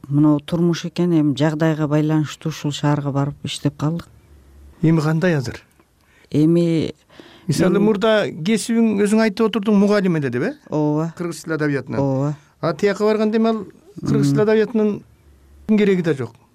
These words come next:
Speaker 1: Э.
Speaker 2: Э, эмне жумуш кыласың?
Speaker 1: Мен ал жерде, э, жанагы келип келип эле финансынын күчүнө карап эле ушул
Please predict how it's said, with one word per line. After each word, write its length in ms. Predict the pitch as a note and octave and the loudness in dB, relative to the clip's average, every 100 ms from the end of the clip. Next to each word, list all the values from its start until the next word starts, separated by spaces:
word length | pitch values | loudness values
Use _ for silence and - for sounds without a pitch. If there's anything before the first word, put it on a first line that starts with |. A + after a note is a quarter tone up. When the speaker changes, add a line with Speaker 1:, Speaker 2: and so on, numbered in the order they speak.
| - - | -18 -8
Speaker 1:
Э. 360 | C#3+ C#3+ C#3+ - | -4 -2 -4 -2
Speaker 2:
Э, 60 | D3+ | 0
эмне 480 | C#3+ C#3 F3 G3 | 2 4 4 4
жумуш 240 | G#3+ G#3+ - | 2 -4 -6
кыласың? 560 | G3 F3+ G3+ F3+ D3+ A#2 _ _ _ _ - | -8 -8 -8 -10 -10 -14 _ _ _ _ 0
Speaker 1:
Мен 720 | D#3+ G3 G3 F3+ E3+ E3 - | 2 4 4 2 2 2 0
ал 260 | - E3+ F3+ | -2 -4 0
жерде, 300 | F#3+ F#3+ G3 | 0 0 2
э, 1080 | G3 F3+ E3+ D#3 C#3+ A1 - - - - - - - | 2 2 2 0 -2 -4 -10 -16 -16 -14 -14 -16 -4
жанагы 720 | D#3+ E3+ F#3 F3 F3 E3+ D#3 - _ _ - | 0 2 2 0 0 0 -2 -8 _ _ -14
келип 400 | A#2+ A#2+ F#3+ F3+ | -4 0 0 0
келип 280 | - G3 F#3+ | -4 -2 -2
эле 560 | F#3+ F#3 F3+ F3 D#3 D3 | 0 2 2 2 0 -2
финансынын 720 | D3 F#3 F#3+ F#3 - F3 F3 | -4 0 2 2 0 0 2
күчүнө 840 | F3 - F3+ F3 E3 D3+ C#3 C3+ C#3+ - - - _ | 0 -2 0 2 2 2 0 0 -4 -10 -20 -20 _
карап 380 | - E3+ F3 F3 | -2 2 2 2
эле 340 | E3+ E3 D#3+ | 2 2 0
ушул 540 | - - F3 D#3+ D3+ | -4 -4 -2 0 0